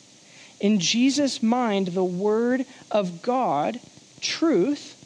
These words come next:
when heard and believed, prunes away what doesn't belong in the life of someone who is a living sacrifice, in the life of someone who's dead to sin.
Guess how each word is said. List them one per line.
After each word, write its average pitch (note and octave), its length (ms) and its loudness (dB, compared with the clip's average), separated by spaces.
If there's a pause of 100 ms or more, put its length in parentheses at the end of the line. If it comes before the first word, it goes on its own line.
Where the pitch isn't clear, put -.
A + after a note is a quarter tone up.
(440)
when A3 400 0
heard C#4 720 -2
and G#3+ 200 2
believed, G3+ 600 -4
prunes A#3+ 560 -2
away G#3 360 0
what F3 260 -4
doesn't F#3+ 400 -2
belong F#3 600 -2
in F3 220 -4
the E3+ 100 -2
life F3 320 -2
of F#3 100 -10
someone F3 460 -4
who D#3 160 -6
is D3+ 80 -6
a D3 60 -4
living D3 320 -6
sacrifice, - 880 -10 (840)
in F#3 100 2
the F#3 80 4
life F3 220 0
of F3 100 -6
someone F#3 360 -2
who's D3 200 -8
dead D#3 380 -2
to E3 100 -6
sin. D3 520 -6